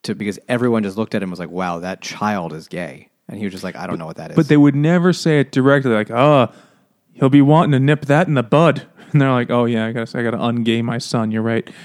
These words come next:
Speaker 1: One of
Speaker 2: Or
Speaker 1: them was
Speaker 2: like
Speaker 1: like, "My mom says not to go near you 'cause she'll try to stick your finger up my butt."
Speaker 2: Well, and may-, I mean,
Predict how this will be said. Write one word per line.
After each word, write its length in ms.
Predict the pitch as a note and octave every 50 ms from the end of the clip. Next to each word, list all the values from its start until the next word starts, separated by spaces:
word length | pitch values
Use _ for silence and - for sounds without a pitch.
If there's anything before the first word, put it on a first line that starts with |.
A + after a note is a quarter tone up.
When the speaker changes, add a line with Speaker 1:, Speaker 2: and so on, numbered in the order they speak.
| - - - -
Speaker 1:
One 180 | D3 B2 C3
of 60 | C3 B2
Speaker 2:
Or 60 | A#2+
Speaker 1:
them 80 | A#2+
was 100 | B2 A2 A2
Speaker 2:
like 200 | A#2 A2+ G#2+ -
Speaker 1:
like, 60 | -
"My 80 | A#2 A2
mom 180 | A2+ A#2 A#2+ G#2+
says 160 | B2 A2 G#2
not 160 | G#2+ G#2+ G#2
to 80 | - F#2+
go 100 | G#2 G2+
near 220 | G2 G2+ G#2+ A2
you 220 | G#2+ G2 F#2 F2+ E2+
'cause 220 | - - F#2+ F2+
she'll 140 | - F#2 F#2
try 180 | - - - G2
to 80 | G2 F#2
stick 240 | - - G2 - -
your 100 | G2 F2+
finger 420 | - - - A2 A2+ G#2+ G2 F#2 F#2
up 80 | - -
my 140 | D#2+ E2
butt." 340 | E2+ E2 - G2 G2 F2 - _ _ _ _ _ _ _ _ _ - - - - - - - - - - - _ _ _ _ -
Speaker 2:
Well, 360 | - - A#2 A2+ B2 B2+ - _
and 280 | C3 C3 C3 C3 C3 - - _ _ _ - _ _ _ _ _ _ _ _ _ _
may-, 200 | - - - - -
I 40 | -
mean, 220 | A2 A2 - -